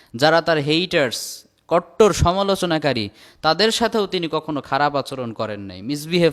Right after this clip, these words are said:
করেন নাই। কাজেই হুজুর ক্ষমতায় আসলে ভিন্ন ধর্মাবলম্বীদের উপর অত্যাচার করবে, এটা ভাবার কিন্তু কোনো কারণ নাই। তিনি প্রায় প্রত্যেকটা আলোচনায় বলেন, "হিন্দু, মুসলিম, বৌদ্ধ, খ্রিস্টান, আমরা সবাই ভাই ভাই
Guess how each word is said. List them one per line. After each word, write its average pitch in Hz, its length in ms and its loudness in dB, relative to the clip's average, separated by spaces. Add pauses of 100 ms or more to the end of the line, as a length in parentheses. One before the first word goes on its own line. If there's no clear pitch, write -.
(120)
করেন 117 240 2
নাই। 101 300 -2 (500)
কাজেই 147 440 2
হুজুর 165 460 0
ক্ষমতায় 170 520 0
আসলে 147 440 0 (360)
ভিন্ন 180 380 -2
ধর্মাবলম্বীদের 185 920 2
উপর 175 220 0
অত্যাচার 185 500 2
করবে, 156 460 4
এটা 196 220 0
ভাবার 180 320 2
কিন্তু 190 260 -8
কোনো 190 220 -6
কারণ 170 300 4
নাই। 120 320 -2 (460)
তিনি 160 180 -2
প্রায় 170 240 2
প্রত্যেকটা 254 680 0
আলোচনায় 190 460 2
বলেন, 151 420 4 (380)
"হিন্দু, 170 420 2
মুসলিম, 160 480 0
বৌদ্ধ, 165 400 -2
খ্রিস্টান, 175 420 -4
আমরা 175 220 0
সবাই 240 360 4
ভাই 180 220 4
ভাই 170 320 2